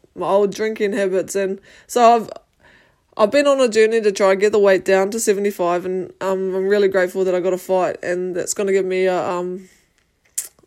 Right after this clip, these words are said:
like, it's like, kinda like a, a goal to get there to seventy-five, and then I'm gonna go back down to sixty-five, and I'm gonna tear shit up, you know, I'm just,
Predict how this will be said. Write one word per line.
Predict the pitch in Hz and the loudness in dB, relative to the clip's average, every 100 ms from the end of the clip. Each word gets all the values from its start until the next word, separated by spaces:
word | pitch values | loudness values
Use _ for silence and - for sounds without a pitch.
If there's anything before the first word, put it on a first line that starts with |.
| _ _ _ _ _ - - _ | _ _ _ _ _ -20 -20 _
like, | 269 | -4
it's | 254 247 | -2 -2
like, | 262 | -2
kinda | 269 269 - - 262 | -4 -8 -6 -6 0
like | 247 233 226 | 2 2 2
a, | 226 208 202 190 - - | 2 4 4 2 -2 -4
a | 208 | -2
goal | 220 214 214 214 | 4 6 6 2
to | 214 | 2
get | 208 240 196 | 2 2 4
there | 214 214 | 4 4
to | 208 208 | 0 -4
seventy-five, | 220 214 202 196 190 170 | -4 -4 -2 0 0 -2
and | |
then | 180 | -4
I'm | 180 | -4
gonna | 185 185 | -4 0
go | 180 | 0
back | 170 - | 0 -2
down | 180 185 | -4 -4
to | 185 | -6
sixty-five, | - - - 175 160 180 | -8 -6 -6 -6 -4 -4
and | 190 | -4
I'm | 185 | -4
gonna | 185 | -4
tear | 175 214 196 | -2 0 0
shit | 196 214 202 | 0 -2 0
up, | 180 - _ - - _ | -2 -6 _ -20 -20 _
you | - 202 | -6 -2
know, | 208 214 | -2 -2
I'm | 208 | -4
just, | 202 - | -6 -8